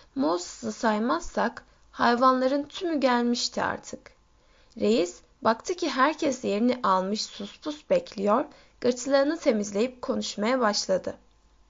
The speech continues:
"Yoldaşlar, dün gece garip bir düş gördüğümü hepiniz biliyorsunuz.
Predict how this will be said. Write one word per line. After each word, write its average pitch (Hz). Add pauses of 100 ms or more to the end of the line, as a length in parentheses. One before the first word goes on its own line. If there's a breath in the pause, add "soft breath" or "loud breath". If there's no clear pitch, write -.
(760 soft breath)
"Yoldaşlar, 262 (580 soft breath)
dün 349
gece 254
garip 254
bir 269
düş 294
gördüğümü 202
hepiniz 285
biliyorsunuz. 196